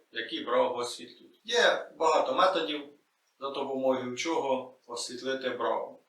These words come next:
Я ж, вивчивши доволі багато інформації, вибрав для себе два самих, можна сказати, оптимальних.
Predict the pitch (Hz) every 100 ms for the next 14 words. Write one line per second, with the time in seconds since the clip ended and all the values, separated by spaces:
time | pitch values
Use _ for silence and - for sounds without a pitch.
0 | _ - 226 196 170 175 156 147 147 135
1 | 139 135 131 127 127 - 185 202 202 -
2 | 165 151 135 151 127 120 120 123 120 120
3 | 120 165 175 - - 127 127 127 120 -
4 | _ _ 123 127 123 123 131 127 123 120
5 | 127 113 110 113 - -